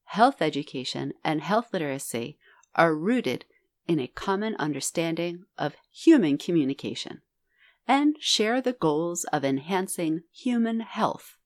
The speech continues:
improving health outcomes, and reducing health disparities.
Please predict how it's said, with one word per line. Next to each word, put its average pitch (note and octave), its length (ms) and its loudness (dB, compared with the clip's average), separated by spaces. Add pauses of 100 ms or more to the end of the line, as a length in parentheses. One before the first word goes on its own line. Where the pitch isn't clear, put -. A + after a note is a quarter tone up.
(520)
improving A3 600 2
health G#3+ 420 -2
outcomes, C#3 720 -2 (480)
and F#3 180 4
reducing G3 600 -6
health E3+ 340 -4
disparities. - 840 -4